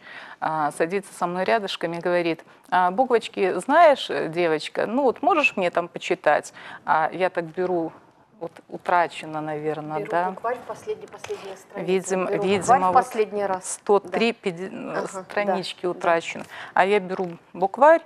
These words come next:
Speaker 1: и читаю ей: «В комнату влетел голубой шарик», и дальше по тексту, потому что у меня были старшие сестры, которые,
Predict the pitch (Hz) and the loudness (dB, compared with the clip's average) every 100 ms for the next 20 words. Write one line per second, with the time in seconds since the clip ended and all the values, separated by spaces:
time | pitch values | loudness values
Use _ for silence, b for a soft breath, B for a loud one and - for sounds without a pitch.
0 | _ 240 247 185 - 170 170 156 143 143 | _ -4 -2 -6 0 0 2 0 -4 -6
1 | 147 - 294 311 240 226 165 160 - 214 | -8 2 2 4 2 0 -4 -4 -2 0
2 | 208 165 165 160 160 165 147 - 330 392 | 2 2 0 -2 0 -2 -2 2 6 6
3 | 277 - 175 196 185 - - - 220 - | 2 -2 0 2 2 -2 -10 -4 -6 0
4 | 370 392 - - - 165 180 - 165 160 | 0 0 -2 -4 -2 -2 -2 -6 -8 -6
5 | 160 156 160 - 165 160 - 165 - 370 | -4 -4 -4 -2 0 0 -2 -4 -2 -2
6 | - - 233 - - 233 220 - | -2 -6 -4 -4 -2 -2 -2 -4